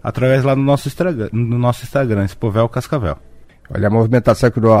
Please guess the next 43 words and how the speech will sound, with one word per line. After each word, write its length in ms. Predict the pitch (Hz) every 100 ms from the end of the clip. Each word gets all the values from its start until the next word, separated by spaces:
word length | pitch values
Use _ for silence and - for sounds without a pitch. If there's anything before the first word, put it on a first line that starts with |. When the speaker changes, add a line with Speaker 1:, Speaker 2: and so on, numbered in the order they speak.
| 107
Speaker 2:
do 100 | 90
WhatsApp 440 | 104 104 107 104 -
da 80 |
C 180 | 104 113
B 280 | 90 101 117
N 160 | 123 139
diz 180 | 101 110
respeito 520 | 113 92 117 113 123
a 120 | 110
Ana 160 | 110 117
Castela. 680 | 131 117 - 117 110 107 98
Ana 140 | 110
Castela 360 | - 95 110 113
realmente 260 | 113 104
tá 120 | -
com 120 | 120 127
muita 180 | 123 127
moral, 420 | 131 110 110 104
hein? 140 | 123 120 - - - - _
Passou 460 | 139 127 - 180
o 20 | 220
Luan 220 | 208 220
Santana 460 | 220 220 175 175
aqui, 200 | 151 120
viu? 160 | 110 117
Speaker 1:
Passou 360 | 120 123 139 139
o 40 |
Luan 160 | 139 135
Santana. 800 | - 131 123 127 131 139 113 123 175
<laughs> 180 | - -
Por 140 | 180
isso 120 | 180
que 60 | -
foi 140 | 202
transferido 480 | 196 196 196 185 175
o 40 |
show 160 | 170 185
dela, 360 | 170 165 156 123
né? 140 | 120 - -
Muitas 260 | - 127 151
pessoas, 640 | 175 165 160 175 156 120 - - - - - -
o 100 | -
evento, 640 | 202 180 175 214 202 135